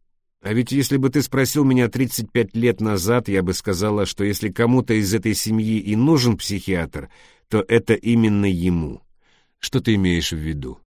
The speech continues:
От семейных коллизий страдала не только Харриет, но и Мартин.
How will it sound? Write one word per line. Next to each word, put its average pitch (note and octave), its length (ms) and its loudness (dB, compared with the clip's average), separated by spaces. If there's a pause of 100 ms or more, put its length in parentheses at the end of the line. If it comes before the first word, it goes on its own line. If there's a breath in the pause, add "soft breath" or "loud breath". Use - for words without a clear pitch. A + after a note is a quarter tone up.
(680)
От C#3 100 0
семейных A3+ 520 6
коллизий F#3+ 480 4
страдала D#3+ 460 2
не D#3 120 2
только D3+ 320 0
Харриет, D2+ 540 -4
но E2+ 180 0
и F#2 160 -2
Мартин. A2+ 640 -4